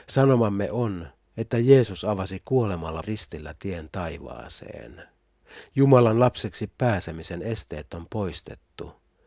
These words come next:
Koko maailman synti on kannettu.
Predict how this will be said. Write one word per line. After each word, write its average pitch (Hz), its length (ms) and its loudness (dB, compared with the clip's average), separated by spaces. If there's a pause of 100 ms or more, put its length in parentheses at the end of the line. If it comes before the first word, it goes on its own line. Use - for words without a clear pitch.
(100)
Koko 117 260 0
maailman 113 440 0
synti 104 460 -6
on 80 140 -14
kannettu. 76 760 -12